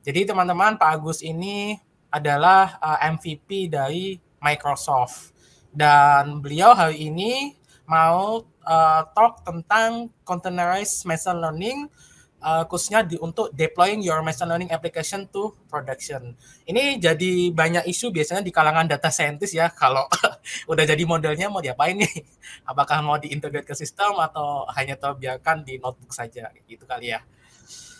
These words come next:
Oke, eh, untuk membahas singkat waktu, eh, untuk presentasi, eh, saya serahkan ke Bapak. Monggo.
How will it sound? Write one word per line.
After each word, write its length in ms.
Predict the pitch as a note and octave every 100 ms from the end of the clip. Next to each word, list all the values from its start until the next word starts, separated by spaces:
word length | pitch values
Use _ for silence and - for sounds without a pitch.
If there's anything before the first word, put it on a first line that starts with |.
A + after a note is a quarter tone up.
| _ _ -
Oke, 320 | D3+ - B3+
eh, 520 | B3+ - F3 F3+ F3+ F3
untuk 240 | F3 F3
membahas 480 | E3+ F3+ F3 F3 F3
singkat 240 | F#3+ F3
waktu, 320 | F3 E3 - B3+ D4 D4+ _ -
eh, 400 | E3 E3+ E3+ E3+ E3 - _ _ _ _ _ _ _ _ _ _ _ _ -
untuk 240 | E3 D#3+
presentasi, 720 | F3 F3 F3+ E3+ A#3+ C4 C4+
eh, 500 | - D#3+ D#3 D3+ D3+ D3+ _ _
saya 320 | - E3 D#3+ D#3+
serahkan 320 | D#3 F3+ F3+
ke 160 | E3 D3 C#3 C3+
Bapak. 400 | C3 - G3+ - _ - - - - - -
Monggo. 480 | D3 D3+ F#3 -